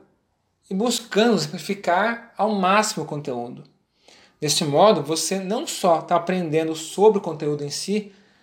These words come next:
mas também sobre formas de como você aprende melhor. Qual a melhor maneira pra você compreender o assunto? E de quebra, ainda aprende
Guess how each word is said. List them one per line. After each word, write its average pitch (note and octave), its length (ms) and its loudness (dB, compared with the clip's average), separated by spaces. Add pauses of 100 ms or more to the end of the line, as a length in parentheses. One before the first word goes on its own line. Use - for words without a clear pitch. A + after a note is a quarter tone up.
(140)
mas G3 280 4
também F#3 600 2
sobre E3+ 280 -8
formas E3 640 2
de D3+ 140 -12
como F#3+ 300 -2
você E3+ 600 -4
aprende D#3+ 800 -4
melhor. A#2 400 -2 (840)
Qual G#3 300 10
a G3+ 40 6
melhor F3 240 0
maneira F3 540 -2
pra E3 200 -8
você F#3 500 2
compreender E3 720 0
o D#3+ 100 -2
assunto? C#3 540 -8 (760)
E F3 60 0
de E3+ 140 2
quebra, F#3+ 580 6
ainda E3+ 200 -2
aprende F#3+ 680 -4